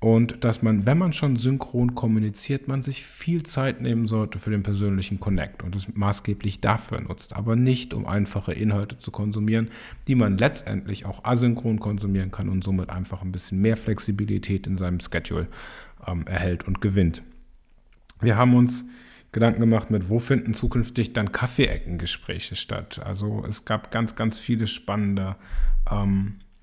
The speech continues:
spannende Aspekte und es kam auch nochmal zum Tragen mit, naja, Homeoffice und so weiter kann doch heute eigentlich jeder, der Knowledge Worker ist und die Möglichkeit von seinem Unternehmen hat. Aber ist denn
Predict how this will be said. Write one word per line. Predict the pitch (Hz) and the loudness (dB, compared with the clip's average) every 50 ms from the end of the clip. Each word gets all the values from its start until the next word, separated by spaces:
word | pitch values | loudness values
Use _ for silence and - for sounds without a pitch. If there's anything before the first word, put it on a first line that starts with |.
| _ - - | _ -20 -16
spannende | - - - - 120 123 127 117 113 | -12 -8 -4 0 2 4 4 4 4
Aspekte | 90 113 117 - - - 120 123 - - 110 95 | 4 2 -2 -2 0 0 0 0 0 -2 0 2
und | 98 98 98 98 | 2 2 2 2
es | - - 107 - | -2 -6 -6 -6
kam | - - 113 110 | -2 0 2 2
auch | 107 104 | 2 4
nochmal | 107 107 104 104 101 | 4 4 2 2 0
zum | - 107 98 | 0 -2 -2
Tragen | - 110 107 107 107 104 | -2 -2 0 0 2 2
mit, | 104 101 | 0 0
naja, | 90 95 104 107 110 117 120 123 120 - - - - - - - - - - - | 0 0 0 2 2 2 2 0 -2 -6 -14 -20 -20 -20 -20 -20 -20 -8 0 4
Homeoffice | 127 131 131 117 92 113 123 - - 123 120 117 | 4 4 4 4 2 0 -2 -2 0 0 0 0
und | - 120 113 | 0 -2 0
so | - 117 107 | 0 0 0
weiter | 113 113 113 - 117 104 | 2 0 0 2 0 -4
kann | - - - 104 113 123 | -4 -4 0 2 4 4
doch | 123 113 98 - - | 6 4 4 4 2
heute | 104 104 107 104 - 110 - | 2 2 2 0 0 -2 -2
eigentlich | - 101 101 101 101 101 98 98 - - | -2 -2 -2 0 0 0 0 -2 -2 0
jeder, | 92 98 113 123 139 127 123 123 123 123 123 123 - - 123 - | 2 2 2 4 2 2 2 2 0 0 -2 -4 -8 -12 -10 -4
der | - 107 107 101 95 92 - - | -2 0 0 0 -2 -4 -6 -8
Knowledge | 98 95 98 95 110 117 113 - - 113 | -6 -2 0 2 4 4 2 0 -2 -2
Worker | 107 104 - - - - | -2 -2 -2 -4 -6 -4
ist | 107 98 - - | -4 -6 -4 -4
und | 80 95 90 92 95 - 98 95 | -4 -4 -4 -4 -6 -6 -6 -4
die | 98 | -2
Möglichkeit | 92 92 101 120 - - 117 - - - 110 104 - | 2 2 2 2 2 -2 -4 -4 -2 -4 -4 -4 -4
von | - - 95 | -2 -4 -2
seinem | 92 95 87 85 85 | -2 -2 -2 -2 -2
Unternehmen | 92 92 - 95 92 95 107 131 139 131 120 | -4 -4 -4 -2 0 2 2 2 2 0 0
hat. | 123 120 120 - - - - - - - - - - | -2 -2 -4 -6 -14 -18 -20 -18 -18 -18 -12 -4 0
Aber | 113 113 120 117 - | 2 4 4 4 4
ist | 123 131 - - | 2 0 0 0
denn | 139 127 120 113 95 - | 0 2 2 2 0 -4